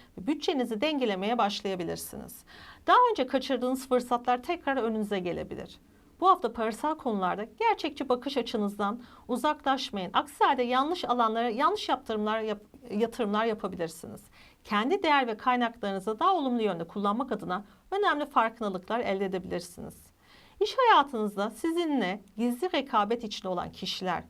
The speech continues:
ve arkanızdan çevrilen işler önünüze gelebilir. Hafta sonuna doğru hayatınızı ilgilendiren, sizi heyecanlandıran önemli bir gelişme söz konusu olabilir.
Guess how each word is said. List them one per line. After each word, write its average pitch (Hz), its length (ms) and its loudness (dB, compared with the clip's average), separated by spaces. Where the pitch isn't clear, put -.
ve 185 120 -2
arkanızdan 208 600 -2
çevrilen 190 520 -4
işler 214 340 -6
önünüze 185 360 -4
gelebilir. 165 460 -6
Hafta 311 260 0
sonuna 302 360 0
doğru 226 220 2
hayatınızı 277 640 4
ilgilendiren, 196 680 0
sizi 285 260 -4
heyecanlandıran 190 920 -2
önemli 359 340 0
bir 247 40 -4
gelişme 240 380 -2
söz 208 260 -4
konusu 180 300 -6
olabilir. 170 480 -6